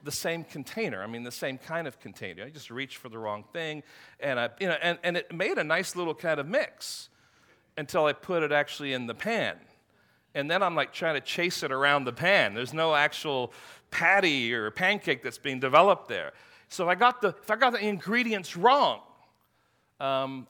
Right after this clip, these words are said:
I actually don't have a pancake. Now, friends, this is why it's important for us to set aside a day like today. Although the truth of the matter is, for the believer, every Sunday is Resurrection Sunday.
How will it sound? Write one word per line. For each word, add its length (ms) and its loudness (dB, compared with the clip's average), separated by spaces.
I 100 0
actually 340 -2
don't 260 -4
have 220 -8
a 40 -16
pancake. 600 -16
Now, 80 -4
friends, 400 -6
this 260 -4
is 140 -8
why 280 4
it's 220 -4
important 520 -8
for 200 -12
us 220 0
to 120 -14
set 340 -2
aside 520 0
a 60 -4
day 320 -4
like 260 -4
today. 520 -4
Although 320 2
the 120 -6
truth 320 -8
of 80 -14
the 80 -2
matter 300 2
is, 360 -6
for 340 -6
the 120 -6
believer, 720 -4
every 420 -2
Sunday 520 -4
is 160 -8
Resurrection 600 -8
Sunday. 440 -16